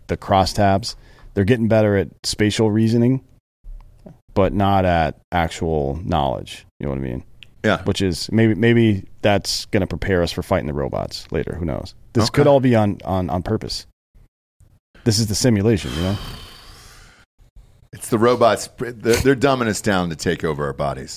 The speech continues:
Speaker 1: Oh, yeah.
Speaker 2: and minds.
Speaker 1: Yeah, do you think robots are trying to make us smarter?
Speaker 2: No,
Speaker 1: No.
Speaker 2: no. We're all fucking dummies. Next up, uh, domestic violence, Italian style. I like this.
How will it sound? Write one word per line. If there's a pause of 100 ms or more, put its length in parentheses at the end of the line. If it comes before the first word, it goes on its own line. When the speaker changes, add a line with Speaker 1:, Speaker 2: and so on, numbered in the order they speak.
Speaker 1:
Oh,
yeah.
Speaker 2:
and
minds.
Speaker 1:
Yeah,
do
you
think
robots
are
trying
to
make
us
smarter?
Speaker 2:
No,
Speaker 1:
No. (100)
Speaker 2:
no. (380)
We're
all
fucking
dummies. (960)
Next
up,
uh,
domestic
violence,
Italian
style. (640)
I
like
this.